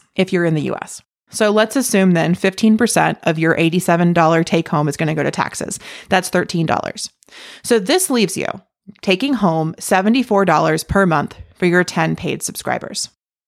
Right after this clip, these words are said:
Now, that isn't nothing, but I would bet it's also not a substantial addition to your monthly income. And when I think about that seventy-four dollars, you know, in this equation, I'm not even really taking into account all of the work that I'm doing to earn that seventy-four dollars.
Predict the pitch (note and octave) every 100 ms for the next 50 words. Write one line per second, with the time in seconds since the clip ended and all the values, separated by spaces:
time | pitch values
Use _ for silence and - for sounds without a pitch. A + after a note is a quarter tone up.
0 | _ _ G#3+ A#3 B3 - - F3 F3+ D4
1 | A3 F3+ F#3 C4+ _ _ F3+ A3 - A3+
2 | B3 A#3+ B3 D#4+ E4 - B3 C#4+ A#3 F3+
3 | E3+ F3+ - F3 - D#3+ - F3+ F3+ F3+
4 | F#3 D#3+ D3+ A#2+ - - - E3 D#3 C3+
5 | - - - - - F#3 _ - A#3+ B3+
6 | C4 G4+ F#4 B3+ G3 G3 F#3+ G3+ F3+ E3+
7 | F3+ F3 C4 C4 F#3 F3 E3 - - -
8 | - A3 G#3+ B3+ C4+ A3 - B3 G#3+ -
9 | A3 F4 A4 A#3 G3 F3+ G3 F3+ F3+ E3+
10 | F3+ F3+ - F3 G3 - F3+ F3+ E3 D3
11 | D3 D#3 - D#3+ D3 D3 D#3+ C#3+ C3 C#3+
12 | - - D#3 C#3 A#2+ A#2 - - - -
13 | - - - - - G#3+ -